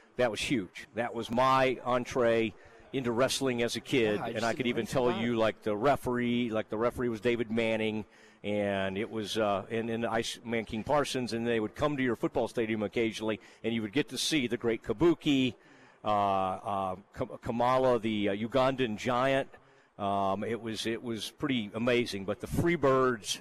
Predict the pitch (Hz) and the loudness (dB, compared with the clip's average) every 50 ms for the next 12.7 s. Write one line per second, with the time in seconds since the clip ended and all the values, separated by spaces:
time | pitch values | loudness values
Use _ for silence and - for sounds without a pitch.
0 | - - 120 117 113 110 107 104 101 98 92 - 135 135 120 113 127 123 113 107 | -8 -6 -2 0 0 0 0 0 -2 0 0 2 2 2 2 2 2 2 2 0
1 | 101 - - - - - - - - - - - 131 131 120 113 107 - - 143 | 0 -4 -6 -10 -12 -12 -14 -20 -20 -18 -8 -2 0 0 0 0 -2 -2 -2 -2
2 | 131 117 107 92 98 107 107 101 98 101 95 82 85 90 87 87 87 92 107 117 | 0 -2 -2 -2 0 0 2 2 2 0 -2 -4 -6 -6 -4 -4 -4 -2 -2 -2
3 | 113 107 95 104 101 87 104 117 113 107 104 95 - - 110 - - 107 98 95 | -2 -2 -2 -2 -4 -4 -4 -4 -2 -2 -4 -4 -4 -6 -4 -2 -2 -2 -2 -2
4 | 90 98 95 92 92 - 101 101 107 104 98 92 95 113 107 98 95 87 - - | -2 -2 -4 -6 -8 -6 -4 -2 0 -2 -2 0 0 -2 -2 -2 -4 -8 -6 -2
5 | 120 113 98 - - - - - - - 139 151 175 170 - - 185 170 160 151 | -2 -2 -2 -4 -10 -20 -20 -16 -6 -2 0 2 2 2 0 0 2 4 4 4
6 | 135 139 135 139 139 - 151 160 175 170 196 180 - - 135 139 165 208 208 170 | 4 2 0 -2 -2 -2 -2 -2 -2 -2 -4 -4 -4 -2 -2 0 2 2 0 0
7 | 127 123 131 123 131 139 - - - _ - - 131 151 151 139 135 135 131 123 | 0 0 0 0 0 -2 -6 -10 -18 _ -6 0 2 2 2 4 4 4 4 4
8 | 107 143 143 131 - 120 113 131 156 135 120 - - 98 82 - - - - - | 2 2 2 2 2 0 2 4 4 4 2 0 -4 -8 -10 -10 -10 -12 -12 -12
9 | - - - 110 113 117 120 139 196 196 139 113 107 120 120 120 127 131 127 123 | -8 -6 -4 0 0 0 2 2 2 2 2 2 2 0 2 2 2 2 0 0
10 | 127 123 127 127 139 135 135 - - 165 165 185 190 - - 151 175 190 180 202 | 0 0 0 2 2 0 2 2 4 4 4 4 2 2 2 2 2 2 2 2
11 | 208 240 254 233 208 180 151 135 117 110 - - 113 104 - - 104 104 - 143 | 4 4 4 4 2 2 0 0 -2 -2 -4 -6 -8 -8 -8 -10 -10 -6 -2 -2
12 | 165 - 151 110 98 107 110 - _ - - 120 131 123 | 0 2 2 0 0 -2 -8 -16 _ -12 -8 -6 -4 -2